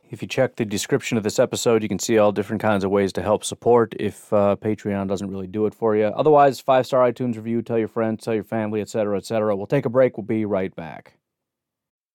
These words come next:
Hey, U S Cellular customers, I've got good news, so don't hit skip forward just yet. I'm talking about their special customer event,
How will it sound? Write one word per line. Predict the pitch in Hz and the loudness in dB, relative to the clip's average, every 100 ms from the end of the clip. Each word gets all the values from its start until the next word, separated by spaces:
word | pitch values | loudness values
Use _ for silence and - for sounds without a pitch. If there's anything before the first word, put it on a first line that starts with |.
| _ | _
Hey, | 226 247 | 2 6
U | 226 208 | 6 4
S | - | 4
Cellular | 196 190 180 165 | 4 6 4 4
customers, | 185 160 180 175 156 | 2 2 2 2 2
I've | 151 | 2
got | 156 156 131 | 2 2 4
good | 160 160 | 2 4
news, | 170 156 131 127 | 4 6 4 2
so | 135 | 2
don't | 156 165 | 4 4
hit | 165 170 | 2 0
skip | - 180 156 | 0 0 0
forward | - 180 135 127 | 2 4 4 4
just | 123 127 - | 0 -2 2
yet. | 131 98 _ _ _ _ | 2 2 _ _ _ _
I'm | 143 | 0
talking | 156 160 160 | 2 2 2
about | 147 143 | 2 2
their | 143 135 | 2 -2
special | - 170 - 170 | 0 0 0 -4
customer | - 170 156 165 147 147 | -2 -2 0 0 2 4
event, | 127 131 135 | 4 2 0